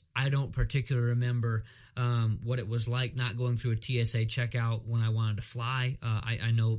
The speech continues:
people that are older than me, um, and have a lot of experience with that. You know, they tell me how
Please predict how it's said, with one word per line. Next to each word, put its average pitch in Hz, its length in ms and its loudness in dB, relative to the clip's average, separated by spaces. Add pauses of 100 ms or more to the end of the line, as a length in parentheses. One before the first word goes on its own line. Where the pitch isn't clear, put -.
people 113 320 -2
that 110 120 2
are 113 80 2
older 127 240 0
than 117 200 2
me, 120 240 0 (420)
um, 113 260 4
and 110 100 4
have 117 120 4
a 113 60 2
lot 110 80 2
of 92 80 -2
experience 120 600 0
with 113 140 -2
that. 117 320 -2
You 117 160 -2
know, 110 220 2
they 113 120 0
tell 117 200 0
me 117 120 4
how 113 180 4